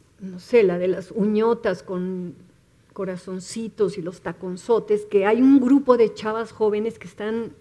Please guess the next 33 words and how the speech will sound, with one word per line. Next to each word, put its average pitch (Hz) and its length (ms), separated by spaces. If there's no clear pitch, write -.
como 185 240
criticando 226 840
esa 226 380
feminidad. 202 680
Pero 254 180
resignificar 262 760
lo 381 100
femenino 262 580
y 311 40
la 285 120
maternidad, 196 680
yo 269 100
al 320 80
contrario 330 520
creo 302 200
que 269 120
hay 269 140
una 277 200
revaloración 202 1120
del 190 220
papel 254 400
importante 269 720
que 196 160
tiene 202 260
la 190 120
maternidad 190 640
y 233 80
del 190 200
trabajo 190 580
que 180 120
significa 175 580
la 190 100
maternidad. 180 640